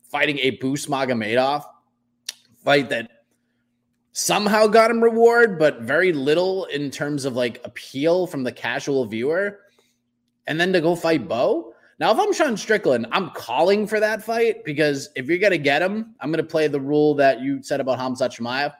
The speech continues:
You go and call him out now, because the more he fights and the more his confidence grows, the more dangerous he's going to get. And usually I'm the one willing to give more of the step up and you're more of the safer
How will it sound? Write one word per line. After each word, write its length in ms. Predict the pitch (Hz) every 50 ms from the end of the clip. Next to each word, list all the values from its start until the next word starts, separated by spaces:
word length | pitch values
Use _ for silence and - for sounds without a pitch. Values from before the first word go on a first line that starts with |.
| _ _ _
You 120 | 120 139
go 180 | 139 151 139 127
and 80 | 120 101
call 220 | - 135 135 127
him 180 | 131 123 120 123
out 140 | 117 110
now, 460 | 107 110 110 120 135 151 165 175 - _ _ _
because 280 | - 117 127 131 117 -
the 60 | 120
more 360 | 120 123 127 135 139 139 131
he 160 | 120 135 127
fights 420 | 113 - 127 127 151 151 147 - - _ _ _ _ _ _ _ _ _ -
and 120 | 123 127
the 40 | 120
more 220 | 120 123 127 131
his 160 | 127 131 110
confidence 480 | - - 120 120 117 - - 110 104 -
grows, 460 | - 120 117 120 123 131 147 147 - _ _ _ _ -
the 40 | 110
more 140 | 110 113 113
dangerous 480 | 98 107 110 117 117 117 123 113 -
he's 140 | - 107 98
going 240 | - 110 110 110 101
to 40 | 98
get. 460 | 95 98 113 139 - - - _ _ _ _ _ _ _ _ _ _ _ _ _ _ _ -
And 120 | 123 143
usually 640 | 165 196 208 180 185 185 170 165 151 131 - - - _ _ _ _ _ _ _ _ -
I'm 180 | - 160 185 196
the 80 | 208
one 300 | 208 208 208 208 208 202
willing 260 | 196 196 196 208 202 196
to 40 | 196
give 340 | 185 196 196 190 175 139 147
more 200 | 156 170 185 185
of 100 | 175 170
the 60 | 185
step 320 | - - 202 185 180 -
up 200 | 196 185 175 180 151
and 100 | 143 143
you're 160 | 156 156 156
more 200 | 156 151 156 151
of 120 | 151 143
the 80 | 135 131
safer 680 | - 160 156 156 156 160 180 175 175 175 170 - -